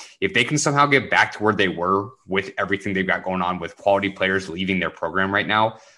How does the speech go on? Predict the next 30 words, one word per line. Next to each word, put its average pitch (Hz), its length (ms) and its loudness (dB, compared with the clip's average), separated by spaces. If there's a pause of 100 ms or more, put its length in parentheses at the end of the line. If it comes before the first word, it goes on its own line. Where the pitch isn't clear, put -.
(260)
honestly, 120 360 4
that 110 80 6
would 85 120 -4
feel 104 120 2
like 92 120 0
a 87 40 -4
total 92 260 -2
win 76 220 -4 (120)
if 95 80 -6
they 107 120 2
can 92 180 -2
repeat 98 400 0
the 92 60 -8
season 90 260 -4
that 85 100 -4
they 87 100 -4
just 76 180 -8
had, 71 260 -4
which - 160 -10
we're 90 60 -8
talking 95 340 0
about 80 140 -4
how 90 120 2
down 80 300 -2
of 78 80 -6
a 76 60 -8
year 78 160 -4
that 73 120 -6
it 71 80 -14
was. 76 300 -8